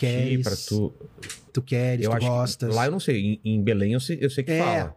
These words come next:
Speaker 1: é.
Speaker 2: É.
Speaker 1: Então, é, e, então eles não, não sentem tanta
Speaker 2: É.
Speaker 1: dificuldade, mas o, o, o sotaque do gaúcho é muito diferente, né?
Speaker 2: É.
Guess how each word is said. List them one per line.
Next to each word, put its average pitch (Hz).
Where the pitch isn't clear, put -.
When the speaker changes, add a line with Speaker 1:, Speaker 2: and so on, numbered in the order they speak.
Speaker 1:
é. 131
Speaker 2:
É. 87
Speaker 1:
Então, 127
é, 120
e, 139
então 139
eles 139
não, 151
não 143
sentem 151
tanta 151
Speaker 2:
É. -
Speaker 1:
dificuldade, 165
mas 123
o, 139
o, 120
o 117
sotaque 139
do 165
gaúcho 147
é -
muito 139
diferente, 165
né? 113
Speaker 2:
É. 87